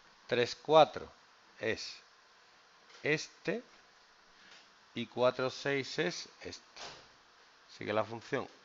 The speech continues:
hace así hasta aquí. Y aquí otro huequecito. Ese es el segundo trozo de la función,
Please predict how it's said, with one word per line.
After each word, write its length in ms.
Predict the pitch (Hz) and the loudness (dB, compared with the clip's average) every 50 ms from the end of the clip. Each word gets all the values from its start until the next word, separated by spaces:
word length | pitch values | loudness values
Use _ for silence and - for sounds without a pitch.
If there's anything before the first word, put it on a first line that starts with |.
| - | -2
hace 320 | - 107 104 - - - 117 | 0 0 0 -2 -2 -4 -4
así 420 | 110 - - - 160 190 247 277 - - - - - - - - - - - - - - - - - - - - - - | -4 -4 -6 -6 -6 -6 -6 -8 -12 -18 -20 -20 -20 -20 -20 -20 -20 -20 -20 -20 -20 -20 -20 -20 -20 -20 -20 -20 -20 -4
hasta 320 | - 107 101 - - - 98 | -4 -4 -4 -2 -6 -6 -6
aquí. 200 | - - 95 - - - - - - - - - - - - - - - - | -6 -6 -12 -12 -12 -20 -20 -20 -20 -20 -20 -20 -20 -20 -20 -20 -20 -20 -10
Y 120 | - 110 107 | -6 -4 -4
aquí 420 | 101 101 - - 143 185 220 - - - - - - - - - - - | -4 -4 -6 -8 -8 -8 -8 -10 -16 -20 -20 -20 -20 -20 -20 -20 -20 -4
otro 340 | - 120 120 117 - 120 117 | -2 0 0 0 -2 -4 -4
huequecito. 600 | 107 110 101 101 95 - - - 67 - - - - - - - - - - - - - - - - - - - - - - - - - - - - - - - - - - - - - - - - - - - - | -4 -4 -6 -6 -8 -10 -10 -14 -14 -14 -20 -20 -20 -20 -20 -20 -20 -20 -20 -20 -20 -20 -20 -20 -20 -20 -20 -20 -20 -20 -20 -20 -20 -20 -20 -20 -20 -20 -20 -20 -20 -20 -20 -20 -20 -20 -20 -20 -18 -18 -18 -16 -10
Ese 160 | - 110 120 131 | -10 -8 -8 -8
es 120 | 123 127 | -2 2
el 140 | 160 175 175 | 2 2 2
segundo 540 | - - 151 131 123 135 135 131 131 131 - | 2 0 0 0 0 -2 -2 0 0 0 0
trozo 360 | 139 123 127 117 - - 127 | 2 0 0 0 0 0 2
de 60 | 120 | 6
la 120 | 117 120 113 | 6 6 6
función, 500 | - - 131 123 - - - 104 - | 4 0 -6 -6 -4 -2 0 0 0